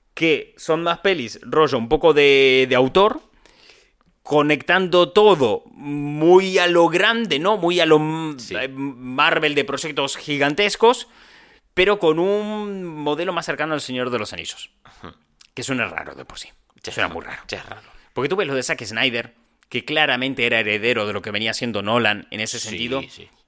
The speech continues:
Speaker 1: y ves que Zack Snyder realmente iba a algún sitio.
Speaker 2: Sí, sí, tenía
Speaker 1: Pero
Speaker 2: claro.
Speaker 1: sus historias se estaban contando por capítulos como El Señor de los Anillos, por decirlo de una manera.
Speaker 2: Hmm.
Speaker 1: Pero a veces quería crear todo un universo compartido que
Speaker 2: Con
Speaker 1: siguiera
Speaker 2: diferentes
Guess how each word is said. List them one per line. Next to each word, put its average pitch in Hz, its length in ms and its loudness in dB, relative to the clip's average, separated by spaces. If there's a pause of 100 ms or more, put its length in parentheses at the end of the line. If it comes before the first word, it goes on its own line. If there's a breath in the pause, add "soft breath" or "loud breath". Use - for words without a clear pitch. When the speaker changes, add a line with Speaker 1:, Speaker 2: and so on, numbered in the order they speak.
Speaker 1:
y 190 80 -20
ves 294 180 -10
que 151 140 -14
Zack - 300 -10
Snyder 156 420 -8
realmente 156 380 -8
iba 135 200 -4
a 92 40 -4
algún 95 200 -14
sitio. 73 420 -14 (280)
Speaker 2:
Sí, 202 160 -10
sí, 175 160 -10
tenía 87 560 -12 (140)
Speaker 1:
Pero 160 180 2
Speaker 2:
claro. - 20 2
Speaker 1:
sus 175 220 -4
historias 240 520 -4
se - 120 -14
estaban 175 260 -8
contando 156 460 -8
por 120 160 -6
capítulos 156 460 -8
como 113 160 -12
El 104 60 -12
Señor 117 300 -8
de 113 60 -10
los 98 160 -12
Anillos, 95 240 -16
por 95 120 -16
decirlo - 140 -14
de - 20 -14
una 90 80 -12
manera. 87 340 -12 (420 soft breath)
Speaker 2:
Hmm. 98 180 -18
Speaker 1:
Pero 110 160 -4
a 120 40 -2
veces - 240 -6
quería 170 300 -8
crear 104 260 -6
todo 120 120 -6
un 117 100 -6
universo 113 520 -8
compartido 113 580 -8 (260 soft breath)
que 123 100 -6
Speaker 2:
Con 120 40 -8
Speaker 1:
siguiera 180 380 -2
Speaker 2:
diferentes 127 60 -4